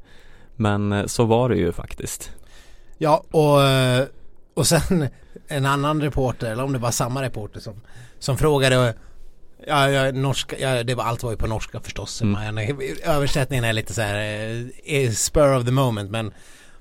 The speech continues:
Speaker 2: om han, eh, liksom var besviken på sin kropp med tanke på hur det har gått. Och han,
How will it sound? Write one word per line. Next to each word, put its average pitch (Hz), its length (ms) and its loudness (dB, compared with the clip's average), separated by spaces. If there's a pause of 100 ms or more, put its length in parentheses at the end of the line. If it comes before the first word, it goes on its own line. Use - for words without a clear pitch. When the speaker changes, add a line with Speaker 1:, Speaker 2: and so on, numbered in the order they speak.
(340)
Speaker 2:
om 131 200 4
han, 139 220 6
eh, 131 180 4
liksom 131 320 0
var 131 160 4
besviken 151 960 2
på 135 180 6
sin 127 220 -2
kropp - 540 2 (520)
med 113 360 -2
tanke 110 340 -4
på 110 260 -4
hur 110 240 0
det 113 60 0
har 113 100 0
gått. - 440 -4 (720)
Och 117 160 -2
han, 113 320 2